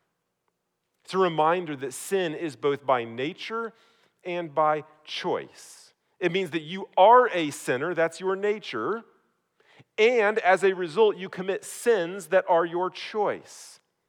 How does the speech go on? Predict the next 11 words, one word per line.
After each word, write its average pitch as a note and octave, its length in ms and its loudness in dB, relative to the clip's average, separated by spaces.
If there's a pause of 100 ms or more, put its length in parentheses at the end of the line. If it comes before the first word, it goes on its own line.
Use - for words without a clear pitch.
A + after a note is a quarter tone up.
(340)
And F#3 320 -2
Noah, G#3+ 580 4 (240)
despite G#3 460 4
making G3 420 -2
many B3+ 300 -2
good F3+ 280 -8
choices, A#3 1120 -6 (200)
was F#3 160 -6
still A#3+ 260 -4
a F#3+ 120 0
sinner F3+ 720 -2